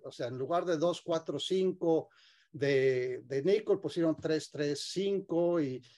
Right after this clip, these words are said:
y ya la línea ofensiva estaba más ocupada y le costó más trabajo, ¿no? Pero en esa jugada había solamente dos jugadores de línea ofensiva.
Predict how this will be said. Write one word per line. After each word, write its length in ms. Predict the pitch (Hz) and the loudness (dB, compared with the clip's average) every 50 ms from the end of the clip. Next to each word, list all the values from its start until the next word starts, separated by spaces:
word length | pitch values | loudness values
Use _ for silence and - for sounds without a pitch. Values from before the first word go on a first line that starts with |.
| _ _ | _ _
y 180 | - 156 143 131 | -8 -6 0 2
ya 220 | 165 175 170 175 | 4 4 6 4
la 140 | 175 170 160 | 4 4 4
línea 240 | 156 156 170 175 180 | 4 4 4 4 2
ofensiva 400 | 160 - 151 120 - 180 165 151 | 2 0 -2 -6 -2 0 0 0
estaba 340 | 147 - - 156 147 147 143 | -2 -2 -2 0 0 0 2
más 220 | 147 147 143 - | 0 0 -2 -2
ocupada 400 | 165 139 139 147 143 - 147 151 | -4 -4 -4 -4 -2 0 0 0
y 80 | 156 143 | 0 0
le 120 | 139 127 | -4 -6
costó 340 | - - 120 - - 143 135 | -8 -12 -18 -12 -8 -6 -4
más 260 | 139 143 135 131 - | -2 -2 -4 -4 -6
trabajo, 580 | - 127 131 131 156 185 185 170 - - 113 110 | -8 -6 -4 -2 -2 -2 -2 -4 -6 -10 -12 -8
¿no? 220 | 123 135 143 139 - | -6 -4 -4 -4 -2
Pero 280 | - 139 139 139 151 | -2 -2 0 0 0
en 80 | 160 202 | 0 0
esa 220 | 262 247 277 285 | 0 2 2 0
jugada 420 | 277 247 220 185 185 180 180 208 190 | 0 0 0 0 2 2 4 2 2
había 200 | 151 156 180 165 | 2 0 0 -2
solamente 600 | - - 175 160 160 165 165 160 160 - 160 151 | -2 -4 -6 -4 -4 -2 -2 -4 -2 -2 -2 -2
dos 200 | 143 156 147 - | -2 -2 -4 -6
jugadores 520 | - 131 135 135 135 139 135 143 131 120 | -6 -2 -2 0 0 0 -2 -4 -6 -6
de 80 | 127 113 | -8 -8
línea 260 | 117 123 123 127 123 | -8 -8 -6 -6 -8
ofensiva. 540 | 113 - 113 101 - - - - 92 90 | -8 -8 -10 -12 -12 -10 -10 -10 -12 -12